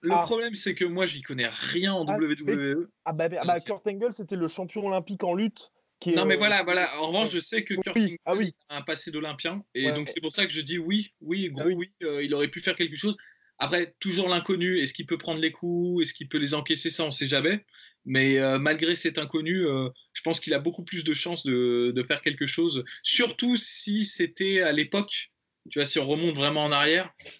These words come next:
Speaker 1: euh, parce qu'il y a, il y a eu une période, euh, les champions poids lourds à l'U F C, c'était pas, euh, c'était pas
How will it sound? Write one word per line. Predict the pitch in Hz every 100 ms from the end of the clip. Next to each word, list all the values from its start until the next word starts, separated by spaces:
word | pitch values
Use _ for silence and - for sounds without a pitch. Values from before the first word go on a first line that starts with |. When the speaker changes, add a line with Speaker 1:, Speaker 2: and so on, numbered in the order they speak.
| _ -
Speaker 1:
euh, | 123 123
parce | 127 135 -
qu'il | 147
y | 139
a, | 123 131 _
il | 135
y | 135
a |
eu |
une | 143
période, | 143 151 165 180
euh, | 151 131 131 123
les | 123
champions | - 156 - 156
poids | - 160
lourds | 170 165
à |
l'U | 139 139
F | 135
C, | 175
c'était | 170 - -
pas, | 127 165 160 156 143
euh, | 127 123 123 _ _ _
c'était | - 143
pas | 185